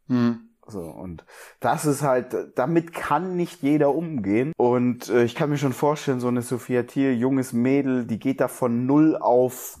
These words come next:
Speaker 2: dreihundert. Also ich kann mich noch dran erinnern, als sie, äh, mit Karl E-, das erste Mal in den Karl S Videos war und bei Ercan in seinem, in, in seinem, äh, ja, Hardcore-Mini-Gym trainiert hat.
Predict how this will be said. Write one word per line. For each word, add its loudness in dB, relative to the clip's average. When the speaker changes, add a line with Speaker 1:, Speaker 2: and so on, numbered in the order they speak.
Speaker 2:
dreihundert. 2
Also 0
ich -4
kann -2
mich -4
noch 0
dran -2
erinnern, 2
als 0
sie, -2
äh, 4
mit -2
Karl -2
E-, 0
das -10
erste 2
Mal 2
in 0
den 2
Karl 0
S 0
Videos 2
war 4
und -2
bei 4
Ercan 0
in -4
seinem, 0
in, -2
in -4
seinem, 2
äh, 2
ja, -2
Hardcore-Mini-Gym 0
trainiert 0
hat. -2